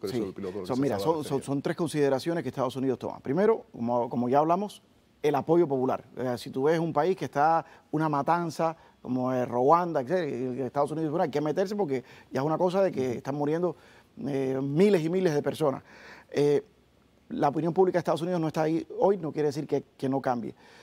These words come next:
Speaker 2: Segundo, un tema electoral, eh, porque esto los republicanos ya lo han tomado como un tema electoral, y si Biden no se, eh, no se apresura, se va a quedar atrás y no va a tener chance ninguno de ganar la Florida por mucho rato,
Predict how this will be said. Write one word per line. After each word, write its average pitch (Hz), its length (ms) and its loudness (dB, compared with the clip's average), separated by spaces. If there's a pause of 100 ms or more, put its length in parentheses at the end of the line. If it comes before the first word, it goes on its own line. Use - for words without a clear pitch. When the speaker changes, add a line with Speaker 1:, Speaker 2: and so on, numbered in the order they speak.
Speaker 2:
Segundo, 214 320 2
un 180 80 0
tema 196 320 0
electoral, 143 720 0 (420)
eh, 135 580 0
porque 139 320 -2
esto 165 240 2
los 160 140 2
republicanos 143 500 2
ya 165 100 2
lo 180 80 4
han 175 80 -2
tomado 175 300 0
como 151 160 -4
un 151 60 -4
tema 165 220 2
electoral, 147 420 0 (320)
y 143 80 -2
si 135 120 -4
Biden 175 420 4
no 175 100 0
se, 180 460 0
eh, 131 640 -2 (140)
no 156 200 -2
se 175 80 2
apresura, 175 420 2
se 135 120 -4
va 131 100 4
a 160 60 0
quedar 175 180 2
atrás 170 340 0 (320)
y 151 140 2
no 151 140 2
va 185 80 10
a 185 40 6
tener 180 240 -2
chance 190 440 2
ninguno 180 360 -2
de 165 80 0
ganar 139 200 0
la 175 80 2
Florida 170 340 0 (160)
por 135 160 -4
mucho 160 300 0
rato, 165 280 2